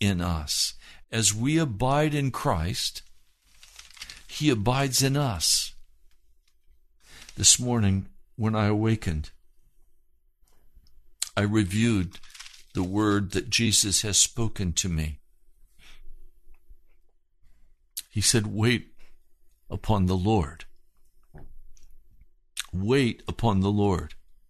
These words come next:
And then he said, "The Lord will carry you through." And then he said,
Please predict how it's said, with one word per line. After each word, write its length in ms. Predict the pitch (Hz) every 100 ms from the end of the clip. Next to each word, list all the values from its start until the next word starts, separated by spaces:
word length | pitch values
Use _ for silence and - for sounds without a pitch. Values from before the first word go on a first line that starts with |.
| _ _ _ _ _ - _ - - - - - -
And 160 | 110 104
then 140 | 135
he 80 | 156
said, 440 | - 135 117 123 - - - - - - - - - - - - - - - - - -
"The 180 | 107 120
Lord 680 | 113 120 175 156 104 95 98 -
will 200 | 107 107
carry 380 | - 117 107 92
you 240 | 82 90
through." 500 | 78 - 135 78 - - - _ _ _ - _ _ - _ - _ -
And 120 | 110
then 140 | 139 151
he 80 |
said, 400 | 110 - 127 98